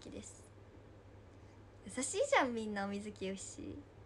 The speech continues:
あー、嬉しいな。激ヤバの人っていいですよね。ん？家族に教えるの？え？教えますね。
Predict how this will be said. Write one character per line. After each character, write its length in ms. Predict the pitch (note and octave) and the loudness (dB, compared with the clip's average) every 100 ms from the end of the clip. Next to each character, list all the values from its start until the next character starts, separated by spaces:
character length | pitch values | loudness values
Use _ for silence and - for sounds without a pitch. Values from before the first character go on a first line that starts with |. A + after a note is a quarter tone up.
| - | -10
あ 300 | B3 B3 B3 A#3+ | 0 4 6 6
ー、 40 | |
嬉 260 | A#3+ C4+ C#4+ | 6 2 0
し 100 | D#4+ | 2
い 40 | |
な。 120 | C#4 | 4
激 280 | A#3 B3 - | 4 0 4
ヤ 80 | C4 | 6
バ 120 | C#4+ | 6
の 100 | D#4 | 2
人 200 | F#4 F#4+ | -2 -6
っ 20 | |
て 160 | F#4 B3 | -4 -6
い 120 | A#3+ | -2
い 20 | |
で 80 | C4 | -2
す 160 | C#4 A#3 | -2 -4
よ 100 | G#3+ | -4
ね。 480 | G#3 G#3 G#3 G#3 | -4 -6 -6 -6
ん？ 60 | A3 - - - - - - - G3 G3 G3+ C#4 A4+ - - - - - | -8 -12 -18 -18 -18 -16 -16 -12 -6 -4 -4 -4 -8 -12 -16 -16 -16 -6
家 160 | B3+ | -2
族 240 | B3 C#4 A3 | -2 -2 -2
に 80 | |
教 60 | F3+ F#3+ - | -2 -2 -2
え 100 | G#3+ | -2
る 80 | G#3 | -2
の？ 160 | F#3+ - - - - - - - - - - - | -4 -8 -14 -20 -18 -18 -18 -18 -18 -18 -18 -10
え？ 60 | |
教 1120 | F#3 G#3 - - - - - - - - - G3+ | -8 -8 -12 -16 -16 -16 -18 -18 -10 -6 -2 0
え 40 | |
ま 120 | G3+ | 0
す 180 | G3 F3 | -2 -6
ね。 200 | E3 F3 | -10 -12